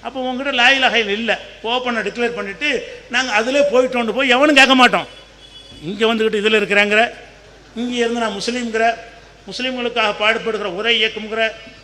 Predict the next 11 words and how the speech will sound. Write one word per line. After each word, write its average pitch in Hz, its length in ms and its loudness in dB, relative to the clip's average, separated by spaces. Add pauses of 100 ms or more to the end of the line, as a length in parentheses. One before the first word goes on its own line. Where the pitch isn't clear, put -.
(140)
முஸ்லீம்களுக்கு 240 540 -6
பிரச்சனைன்னா 226 580 0
விட 247 160 2
மாட்டோம்னு 240 440 2
பேசுற, 233 400 2 (320)
எல்லா 277 280 2
முஸ்லீம் 240 300 0
வ-, 202 240 2
வசூல்லாம் 247 420 0
முஸ்லீம்கிட்ட 233 300 0
பண்ற, 220 440 2